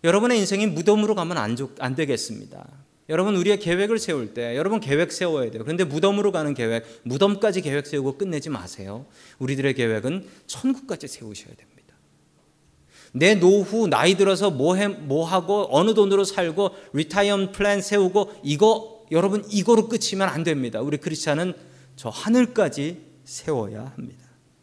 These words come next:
여러분, 어디로 가십니까? 여러분, 천국까지, 여러분, 여기 계신 분 한 분도 빠짐없이 천국까지 계획 세우고 살아갈 수 있기를 간절히 축원합니다.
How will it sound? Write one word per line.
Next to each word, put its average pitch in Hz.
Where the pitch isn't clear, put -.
여러분, 151
어디로 147
가십니까? -
여러분, 139
천국까지, 226
여러분, 151
여기 160
계신 175
분 175
한 226
분도 202
빠짐없이 143
천국까지 180
계획 113
세우고 107
살아갈 123
수 110
있기를 104
간절히 160
축원합니다. 156